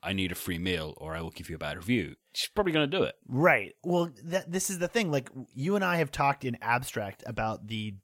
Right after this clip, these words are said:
Speaker 2: the lack of local news and its eroding effects on democracy.
Speaker 1: Yeah.
Speaker 2: And I understood it in the abstract. I now completely understand how frustrating it is to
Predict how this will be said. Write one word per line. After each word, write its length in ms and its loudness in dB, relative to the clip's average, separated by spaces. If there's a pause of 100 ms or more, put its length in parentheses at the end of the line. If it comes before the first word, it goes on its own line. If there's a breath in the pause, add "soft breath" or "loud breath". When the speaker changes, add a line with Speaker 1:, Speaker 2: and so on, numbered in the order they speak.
(200)
Speaker 2:
the 120 -2
lack 460 2
of 140 -2
local 300 -2
news 420 -6
and 200 -4
its 340 -8
eroding 460 4
effects 340 -2
on 80 -2
democracy. 640 0
Speaker 1:
Yeah. 160 -2 (100)
Speaker 2:
And 100 4
I 140 4
understood 500 2
it 200 -4 (180)
in 100 4
the 120 0
abstract. 500 -4
I 120 8
now 340 8
completely 580 2
understand 720 -2 (140)
how 220 -2
frustrating 540 2
it 80 0
is 400 -4
to 240 0